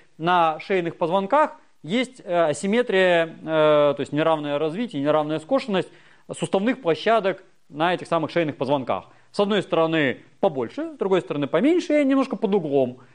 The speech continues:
Э, это говорит о том, что она нос-, э, имела большие нагрузки на шею, и голова немножко была наклонена.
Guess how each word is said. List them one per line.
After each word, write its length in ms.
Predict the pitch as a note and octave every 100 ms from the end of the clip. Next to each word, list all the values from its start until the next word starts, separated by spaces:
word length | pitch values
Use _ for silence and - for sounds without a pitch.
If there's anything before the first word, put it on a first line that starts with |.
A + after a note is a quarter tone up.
| - _ -
Э, 500 | F3 F3 E3+ E3+ F3
это 160 | G3+
говорит 220 | F#3 F#3+ F#3+
о 60 |
том, 200 | G3 D#4+
что 220 | A#3+ F3+
она 360 | E3 A3 A#3 G3
нос-, 280 | F#3 F3+ -
э, 560 | F3+ F3+ F3 E3+ F3 F3
имела 380 | F#3+ G3 E3+ D#3+
большие 420 | C#3+ F3+ - G3+
нагрузки 440 | E3 E3+ F#3 F3+ E3
на 120 | F3
шею, 440 | - D#4+ C#4 C#3 - _ _ _
и 120 | B3
голова 360 | G#3 F#3+ F#3+ A#3+
немножко 380 | G#3 A3 A#3+ F3
была 220 | E3 F#3+
наклонена. 580 | F3 F3 D#3+ D3+ A#2